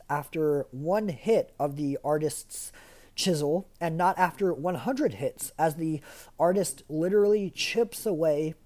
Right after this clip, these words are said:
at the marble block that is his canvas of art. Just like Michelangelo believed that there was beauty and greatness to be found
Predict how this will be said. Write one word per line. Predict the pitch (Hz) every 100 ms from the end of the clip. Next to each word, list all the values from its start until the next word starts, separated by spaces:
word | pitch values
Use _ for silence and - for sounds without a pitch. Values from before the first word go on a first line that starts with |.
| -
at | 151 170 -
the | 170
marble | 143 131 151 180 180 170
block | 127 135 147 220 - 143
that | 156 139
is | 147 156 151 - - - - - - -
his | 165 156 - -
canvas | - 160 156 139 -
of | - 131 -
art. | 135 113 - - _ - _ - 160
Just | 214 277 277
like | 262 190
Michelangelo | 170 180 175 160 170 175 165 147 139 139
believed | 143 143 160 143 139 - - - -
that | 160 156 143 - 147
there | 170 190
was | 196 131
beauty | 131 160 190 208 214 214 -
and | 165 151 135
greatness | 147 160 147 143 -
to | -
be | 147 143
found | - 151 143 139